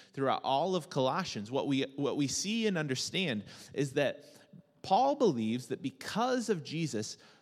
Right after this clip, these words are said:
the whole authority structure of the world has been in some real and true sense rewritten. That Caesar is no longer Lord, that Jesus is. And Jesus is a Lord who fundamentally orients himself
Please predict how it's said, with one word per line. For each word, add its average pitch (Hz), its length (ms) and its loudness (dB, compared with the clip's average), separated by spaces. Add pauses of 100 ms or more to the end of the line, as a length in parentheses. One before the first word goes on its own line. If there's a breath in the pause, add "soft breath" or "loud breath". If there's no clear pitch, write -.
the 131 120 0
whole 220 460 0
authority 180 640 0
structure 185 580 -2
of 147 160 -2
the 123 80 0
world 160 480 0
has 135 120 -6
been 135 180 -2
in 127 120 -2
some 190 400 0
real 175 320 2
and 180 80 0
true 170 240 0
sense 147 400 -2
rewritten. 117 800 -4 (1400 soft breath)
That 131 180 2
Caesar 185 640 0
is 147 240 0
no 143 160 0
longer 131 400 2
Lord, 113 460 0
that 113 160 -2
Jesus 160 580 -4
is. 85 480 -6 (220 loud breath)
And 123 220 -2
Jesus 196 600 0
is 139 120 0
a 143 80 0
Lord 110 500 0 (220 loud breath)
who 139 160 0
fundamentally 160 1120 -2
orients 143 480 -2
himself 117 440 -2